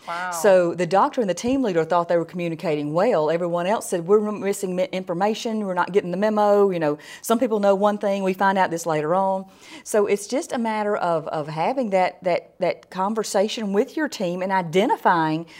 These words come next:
Speaker 2: those areas and then creating a strategy to overcome it.
Speaker 1: Right. I think that's huge. And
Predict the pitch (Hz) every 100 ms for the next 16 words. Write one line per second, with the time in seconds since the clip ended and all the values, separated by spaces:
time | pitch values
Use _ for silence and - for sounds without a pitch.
0 | - - 175 175 - 208 220 175 160 165
1 | 180 175 147 175 185 170 160 180 165 151
2 | 147 - 165 151 143 139 131 127 - 139
3 | 117 - - _ _ 190 170 160 160 156
4 | _ _ - 226 277 285 208 196 - -
5 | 233 240 202 170 185 175 160